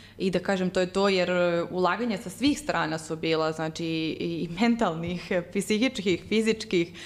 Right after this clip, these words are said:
Mislim da sam sve oko sebi iscrpela sa, ovaj, <laughs> pokretanjem ovog brenda, bukvalno, ono, od korone, razbolit će se od mene, što se kaže, ne od toga.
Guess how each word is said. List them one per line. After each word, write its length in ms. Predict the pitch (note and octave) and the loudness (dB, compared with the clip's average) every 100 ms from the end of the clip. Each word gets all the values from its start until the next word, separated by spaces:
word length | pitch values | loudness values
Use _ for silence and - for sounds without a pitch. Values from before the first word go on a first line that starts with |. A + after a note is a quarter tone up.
| - - | -16 -4
Mislim 240 | G3+ G#3 G3 | 0 2 2
da 80 | |
sam 140 | G3 G3+ | 2 2
sve 140 | G#3+ | 4
oko 160 | A3+ A3 | 2 2
sebi 280 | A3 G#3+ A3 | 0 2 2
iscrpela 580 | A3 G3 F#3 G3 F3 E3 | 2 0 2 2 2 2
sa, 260 | E3 D#3+ | 2 2
ovaj, 360 | E3 E3 E3+ G#3 | 2 2 2 2
<laughs> 40 | |
pokretanjem 480 | G3+ A3 A3+ G3+ F#3 | 0 -2 0 2 2
ovog 240 | F#3+ G3 F3+ | 0 0 -2
brenda, 300 | F3+ G3+ G3 | 0 0 -2
bukvalno, 440 | F3+ F3+ G3 F#3+ | -2 0 0 2
ono, 120 | F#3+ | 2
od 140 | F#3+ F#3+ | 2 0
korone, 480 | F#3 F3+ F3+ F#3 G3+ | 2 4 4 2 0
razbolit 380 | F#3 F3+ F3 | 0 0 -2
će 80 | F3 | -2
se 140 | - E3 | 0 2
od 80 | |
mene, 320 | E3 D#3+ D3+ D3+ | 2 0 -2 -6
što 180 | E3 | -8
se 120 | D#3+ D#3+ | -8 -2
kaže, 360 | E3+ F3 E3+ | 0 2 2
ne 160 | E3+ E3+ | 2 0
od 120 | E3 | 0
toga. 320 | E3 E3 G3 | 0 2 0